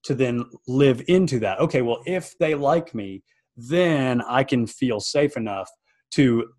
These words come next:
live into maybe a friendship with them, to, to let some of my guard down, because I know that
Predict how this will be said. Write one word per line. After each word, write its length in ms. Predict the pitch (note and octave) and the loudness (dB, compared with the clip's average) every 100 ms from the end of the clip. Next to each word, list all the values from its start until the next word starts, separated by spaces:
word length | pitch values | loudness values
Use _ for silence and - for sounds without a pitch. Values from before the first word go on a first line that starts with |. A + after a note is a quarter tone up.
| - | -8
live 440 | B2 C3+ C#3 B2 - | 0 4 4 2 0
into 720 | C#3+ D3 - A2+ G#2+ G2+ G2 _ _ | 2 2 0 -4 -2 -4 -8 _ _
maybe 260 | C3 B2+ A#2 | -4 -2 -2
a 60 | G#2+ | -4
friendship 520 | - A#2 G#2+ G#2+ F#2+ | -4 -4 -4 -8 -8
with 160 | G#2 G2 | -10 -8
them, 320 | A2 F#2 F#2 | -8 -8 -10
to, 220 | - G#2 G2 | -8 -8 -8
to 240 | A#2 G2+ | -8 -8
let 340 | A2+ C3 C3+ - | -2 0 0 -2
some 280 | - C3+ B2+ | -2 0 0
of 120 | G#2+ | 0
my 260 | A#2 C3 C#3 | 0 2 0
guard 260 | A2 G2+ | -2 -2
down, 240 | G#2 G2 G2+ | -6 -8 -10
because 280 | - A2 G#2+ | -8 -6 -4
I 100 | G#2 | -4
know 540 | B2 C#3+ A2 G2+ G2 _ _ _ | -2 0 0 0 -6 _ _ _
that 220 | A#2 G#2 | -4 -4